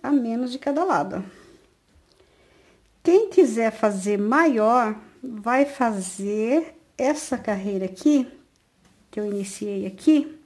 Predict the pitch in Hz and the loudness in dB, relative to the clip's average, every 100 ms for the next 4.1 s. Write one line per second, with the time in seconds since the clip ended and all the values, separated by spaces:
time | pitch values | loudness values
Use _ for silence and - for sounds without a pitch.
0 | _ _ _ _ - - - _ _ 233 | _ _ _ _ -20 -20 -20 _ _ -2
1 | 277 302 302 269 233 262 262 262 240 226 | 0 0 2 0 2 0 0 -2 -2 2
2 | 269 277 269 277 247 277 285 320 - - | 2 4 4 2 2 2 2 0 -4 -2
3 | 294 285 302 320 349 349 370 320 196 175 | 4 6 6 4 2 2 2 2 2 0
4 | 196 | -2